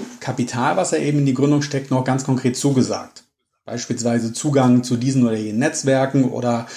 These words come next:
äh, Unterstützung bei diesen oder jenen Themen. Und man sollte einfach versuchen,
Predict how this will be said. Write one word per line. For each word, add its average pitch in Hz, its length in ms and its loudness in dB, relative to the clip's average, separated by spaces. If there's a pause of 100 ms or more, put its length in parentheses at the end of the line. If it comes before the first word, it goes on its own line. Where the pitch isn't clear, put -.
(260)
äh, 127 80 2
Unterstützung 127 680 2
bei 117 120 4
diesen 123 280 2
oder 117 120 4
jenen 113 240 0
Themen. 143 340 0
Und 123 160 2
man 123 160 4
sollte 135 300 4
einfach 139 220 -4
versuchen, 147 680 -2